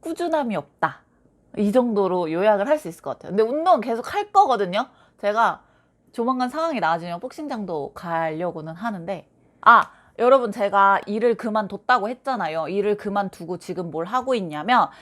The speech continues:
어, 영상 편집을 지금 배우고 있어요. 제가 새해 계획 중에 여러분들한테 얘기한 것 중에 본격적이고 제대로 지키고 있는 게 영상 편집일 것 같은데 학원을 다니면서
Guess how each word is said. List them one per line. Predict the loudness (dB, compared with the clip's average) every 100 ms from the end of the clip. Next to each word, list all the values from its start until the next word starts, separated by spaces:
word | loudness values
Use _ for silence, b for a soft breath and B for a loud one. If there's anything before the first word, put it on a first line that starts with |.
| B
어, | B -6
영상 | -4 -2 -2 0
편집을 | 0 0 -2 0 0
지금 | 0 -4 -6
배우고 | -2 0 0
있어요. | -4 -6 -4 -2 -4
제가 | -6 -8
새해 | -2 2 2
계획 | 0 -2 -2 -4
중에 | -8 -6
여러분들한테 | -4 -4 -4 -6 -8 -6
얘기한 | -10 -6 -6 -6
것 | -10
중에 | -10 -6 -6 -6 B
본격적이고 | -4 -2 0 -2 -2 -4 -4 -6
제대로 | -8 -6 -2 0 0 0
지키고 | -4 -14 -8 -8
있는 | -8 -10
게 | -10
영상 | -10 -12 -10
편집일 | -4 -4 -2 -6 _ _ -10 -6
것 | -8
같은데 | -8 -12 0 0 0 B B
학원을 | B 4 4 2
다니면서 | -2 -4 -6 -4 -2 -2